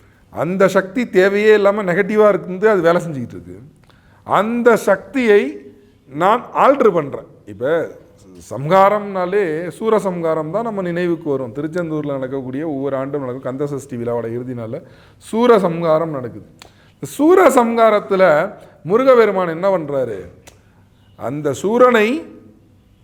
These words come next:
கொன்று அவன் தேகத்தை உருமாற்றி தன்னோட தான் வச்சுக்கிறார். பார்த்துங்க,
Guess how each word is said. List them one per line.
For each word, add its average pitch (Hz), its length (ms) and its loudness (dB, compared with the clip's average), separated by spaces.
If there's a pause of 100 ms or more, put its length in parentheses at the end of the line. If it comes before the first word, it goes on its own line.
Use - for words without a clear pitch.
(500)
கொன்று 214 840 2 (1000)
அவன் 151 320 0
தேகத்தை 226 680 6
உருமாற்றி 247 920 0 (720)
தன்னோட 151 180 -2
தான் 170 320 0
வச்சுக்கிறார். 113 360 -12 (1400)
பார்த்துங்க, 123 500 -10